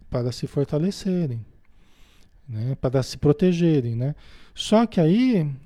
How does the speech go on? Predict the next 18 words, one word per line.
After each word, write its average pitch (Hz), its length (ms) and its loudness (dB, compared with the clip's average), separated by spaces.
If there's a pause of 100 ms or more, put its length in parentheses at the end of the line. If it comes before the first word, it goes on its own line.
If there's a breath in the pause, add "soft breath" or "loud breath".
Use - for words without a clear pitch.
(140)
então 202 360 4
nós 233 240 2
temos 202 460 2
que, 160 220 -2
se - 160 -2
os 277 180 2
pais 147 840 0 (160)
são 160 240 -2
a 160 60 0
primeira 180 400 4
proteção 147 640 -2
que - 140 -8
eles 127 220 -6
têm, 185 320 0
que - 100 -8
os 135 120 -2
filhos 127 340 -4
têm, 202 360 0